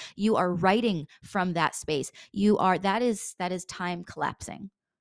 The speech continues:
Because the thing is, is that, I, I mean, this is kind of, like, a controversial topic,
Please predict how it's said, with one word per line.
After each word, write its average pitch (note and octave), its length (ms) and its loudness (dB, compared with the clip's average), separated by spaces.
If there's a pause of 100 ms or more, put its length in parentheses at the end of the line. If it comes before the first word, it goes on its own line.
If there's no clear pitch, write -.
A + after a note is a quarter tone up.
(1200)
Because G3+ 440 0
the G3 80 -4
thing C4 300 -2
is, D3 540 -2 (1400)
is G#3 180 2
that, F#3 220 2 (1400)
I, G3 80 2 (100)
I G#3 60 2
mean, G#3 140 4
this C4 140 -2
is D4+ 120 -6
kind E3+ 280 -4
of, D#3+ 60 -2
like, F3 160 -2
a E3+ 60 -10
controversial F3 1160 -6 (100)
topic, - 500 -8